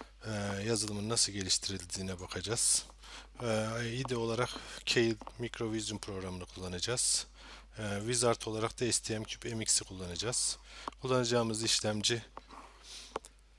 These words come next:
F dört Discovery, S T M otuz iki F dört Discovery olacak. Bu işlemcinin kendi programlayıcısı zaten üzerinde. Önce S T M otuz iki, e, küp M X programında,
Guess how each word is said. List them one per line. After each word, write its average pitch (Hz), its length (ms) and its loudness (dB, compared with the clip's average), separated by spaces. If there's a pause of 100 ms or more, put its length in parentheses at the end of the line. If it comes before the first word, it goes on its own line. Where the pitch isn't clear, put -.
(920)
F 113 440 -2
dört 123 260 0
Discovery, 107 640 8
S - 140 6
T 107 220 4
M 110 120 -2
otuz - 280 -2
iki 110 180 -2
F 101 240 -2
dört - 240 -6
Discovery 104 480 4
olacak. 90 320 -2 (640)
Bu 131 80 -2
işlemcinin 110 560 0
kendi 110 280 0
programlayıcısı 104 800 2
zaten 107 300 0
üzerinde. 101 540 -2 (560)
Önce 110 380 0
S - 100 4
T 113 180 4
M 110 200 -2 (160)
otuz 113 280 -6
iki, 104 520 -2
e, 101 500 -2
küp - 240 -8
M 113 180 0
X - 140 0
programında, 104 720 0